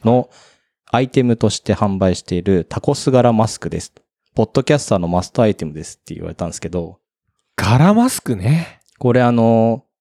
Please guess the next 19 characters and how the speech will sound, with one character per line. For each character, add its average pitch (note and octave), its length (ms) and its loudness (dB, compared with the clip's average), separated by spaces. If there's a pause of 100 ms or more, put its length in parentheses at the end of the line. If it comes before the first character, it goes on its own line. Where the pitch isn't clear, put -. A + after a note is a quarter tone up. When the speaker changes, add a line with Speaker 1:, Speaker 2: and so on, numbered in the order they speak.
Speaker 1:
マ E3+ 220 2
ジ F3 160 0
で D3 460 2 (160)
タ C3+ 120 -4
コ C3 140 0
ス F#2 340 -6 (140)
Speaker 2:
う D3 80 0
ん。 A#2+ 220 -2 (760)
Speaker 1:
が A#2+ 460 2 (160)
マ A2 120 2
ス - 140 -6
ク G#2+ 160 0
に E2 240 -2
な F2 140 0
っ - 100 -10
て - 100 -8
る D#2 380 -10
の E2+ 140 -2
が D#2 380 -2